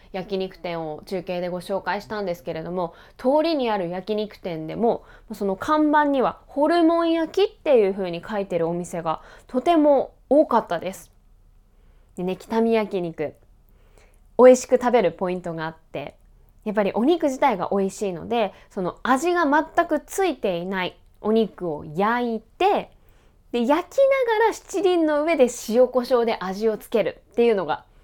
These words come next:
おすすめなんだそうです。あとはお店によって変わってくるのが、まあ、もちろんそのホルモンとかもね、その、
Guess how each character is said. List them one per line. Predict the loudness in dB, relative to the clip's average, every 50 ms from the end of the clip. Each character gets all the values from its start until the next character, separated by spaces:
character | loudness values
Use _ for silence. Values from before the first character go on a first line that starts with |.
| _ -20 -20 _ _ _ -10
お | -10
す | -10 -10
す | -12 -8 -6 -4
め | -4
な | -4 -4 -6
ん |
だ | -6 -8
そ | -10 -10 -10 -10
う |
で | -10 -14
す。 | -16 _ _ _ -20 -20 -20 -20 _ _ _ _ _ _ _ _ -10 -6
あ | -6 -6
と | -4
は | -6 -8 -8 -6 -4
お | -2 0
店 | 0 0 0 0 -2 -2
に | 0 0
よ | 0 -2
っ | -4 -6 -12 -8 -2
て | 0 0 0
変 | 0 0 0 -2
わ | -2
っ | -2
て | -4 -4
く | -2 -2
る | -2 -2 -4
の | -6 -8 -6
が、 | -2 -2 -2 -2 -2 -6 -14 -20 -20 -20 -20 -10 -4
ま | 0
あ、 |
も | 0 0
ち | 0 0
ろ | -2 -2
ん |
そ | -4 -4
の | -8 -8 -10 -12
ホ | -20 -6 0 2 2
ル | 4 4 2
モ | 0 -2
ン | -4 -6
と | -12
か | -16 -18 -14
も | -12 -10
ね、 | -10 -10
そ | -8 -8
の、 | -8 -8 -8